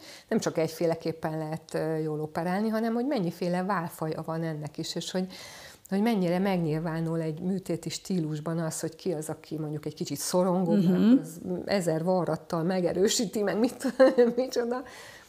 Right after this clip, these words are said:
Speaker 1: A másik meg végtelenül precíz, és végig gondol mindent, és nagyon higgadt, és nyugodt, és nagyon, nagyon profin csinál minden. Szóval,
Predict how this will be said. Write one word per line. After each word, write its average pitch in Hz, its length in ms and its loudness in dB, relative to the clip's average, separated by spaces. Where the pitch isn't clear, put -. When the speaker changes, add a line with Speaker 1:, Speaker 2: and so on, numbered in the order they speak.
Speaker 1:
A 214 100 -2
másik 180 400 -2
meg 180 200 2
végtelenül 180 420 -2
precíz, 180 520 0
és 160 180 -2
végig 175 360 -2
gondol 160 400 -4
mindent, 156 500 -4
és 170 140 -6
nagyon 165 400 -2
higgadt, 160 420 -4
és 147 140 -6
nyugodt, 160 460 -4
és 160 140 -6
nagyon, 156 540 -4
nagyon 160 440 -4
profin 156 420 -4
csinál - 360 -6
minden. 180 220 -2
Szóval, - 160 -4